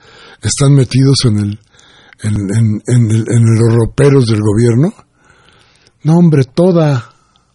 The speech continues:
Hay que lavarla primero, ¿eh? Y no hay una lavadora tan grande en el mundo como para quitar toda la mugre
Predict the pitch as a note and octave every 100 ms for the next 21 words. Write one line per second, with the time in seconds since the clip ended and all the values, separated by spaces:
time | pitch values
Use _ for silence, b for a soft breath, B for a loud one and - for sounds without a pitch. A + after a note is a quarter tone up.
0 | _ _ _ _ _ b b b B2+ C#3
1 | D3 G2+ G#2+ G#2+ G2+ - D#2+ G2 F2 G2+
2 | D3+ _ _ _ _ _ _ b b b
3 | b b b - C#3+ D3+ F3+ F#3+ F3+ G3+
4 | G3+ - - - - b b b b b
5 | b C#3+ D#3+ D3+ D3 C3+ C#3 D3+ C#3+ C3
6 | B2 B2+ C#3+ D3 D3+ D3 C#3+ B2 A#2+ B2
7 | C#3 D#3+ D3+ C#3+ C3+ b b b b -
8 | B2 A2+ A#2+ A2 - A2 - C3+ B2 C#3
9 | C3 A#2 B2 C3 A#2+ A2 F#2+